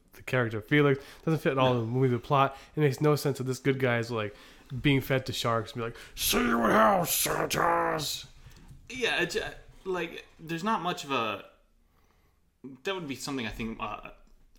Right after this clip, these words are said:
Speaker 2: a character might say to someone who has a more of an attachment to, or maybe it's had an ongoing thing with. That's just a
Speaker 1: It's T V movie stuff.
Speaker 2: Ah, it's a terrible, it's just a terrible line in that movie.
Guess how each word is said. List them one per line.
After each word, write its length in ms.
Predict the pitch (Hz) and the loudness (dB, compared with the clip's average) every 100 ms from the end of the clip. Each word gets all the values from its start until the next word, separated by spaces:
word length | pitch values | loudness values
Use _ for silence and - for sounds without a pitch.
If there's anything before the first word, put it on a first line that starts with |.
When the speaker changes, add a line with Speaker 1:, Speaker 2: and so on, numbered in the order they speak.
| - | -20
Speaker 2:
a 60 | - | -10
character 340 | 143 123 117 | -2 -2 -2
might 220 | 110 110 | -4 -4
say 140 | - 113 | -2 -4
to 60 | |
someone 220 | 104 120 110 | -4 -4 -2
who 60 | |
has 100 | 107 | -2
a 100 | 104 | -4
more 280 | 104 110 110 | -6 -4 -2
of 100 | 104 | -4
an 80 | 101 | -8
attachment 500 | 101 131 123 120 117 | -10 -4 -2 -2 -6
to, 260 | 135 127 117 | 0 0 2
or 60 | |
maybe 260 | 110 120 120 | 0 0 -2
it's 80 | 110 | -4
had 140 | 113 | -6
an 120 | 110 110 | -6 -4
ongoing 480 | 117 110 113 107 | -4 -4 -6 -6
thing 260 | 104 127 113 | -8 -8 -4
with. 160 | 110 113 | -4 -4
That's 160 | 220 | -6
just 140 | 202 143 | -6 -10
a 80 | 104 - - _ _ _ _ | -10 -14 -20 _ _ _ _
Speaker 1:
It's 120 | - - | -18 0
T 200 | - 220 | 4 8
V 120 | 196 | 8
movie 300 | 156 196 110 | 8 6 2
stuff. 300 | - 107 - | -4 -12 -10
Speaker 2:
Ah, 260 | - - - | -8 -8 -10
it's 120 | 107 117 | -12 -14
a 60 | |
terrible, 400 | - 202 180 127 - - | -4 -2 -2 -4 -8 -12
it's 160 | 147 180 | -12 -10
just 160 | 170 | -8
a 40 | 151 | -8
terrible 360 | - 185 135 | -4 -2 -2
line 380 | 107 123 131 131 | -2 0 2 0
in 260 | 120 160 165 | -2 -4 0
that 180 | 160 | -2
movie. 440 | 156 151 139 143 | -2 -6 -6 -8